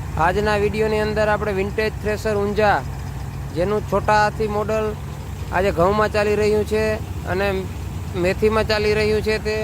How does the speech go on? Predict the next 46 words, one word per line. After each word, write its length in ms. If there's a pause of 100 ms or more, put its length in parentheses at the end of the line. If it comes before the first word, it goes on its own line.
(120)
આ 180
વીડિયોની 440
અંદર 220 (440)
બંને 320
પાકમાં 380
ચાલી 240
રહ્યું 280
છે 160
તે 140
બતાવવામાં 540
આવશે. 300
તો 100
વીડિયોને 400
અંત 160
સુધી 300
જોડાયેલા 420
રહેજો 260 (640)
અને 160
જો 180
ચેનલને 460
હજી 240
સુધી 220
સબસ્ક્રાઇબ 460
ન 160
કરી 260
હોય 100
તો 140
સબસ્ક્રાઇબ 520
કરી 260
લેજો, 240 (460)
કારણ 320
કે 140 (140)
આપણી 360
ચેનલ 240
ઉપર 240
આવા 300
જ 80
નવા 240
નવા 260
વીડિયો 420
અને 140
નવી 280
નવી 240
માહિતી 380
જોવા 240
મળશે. 320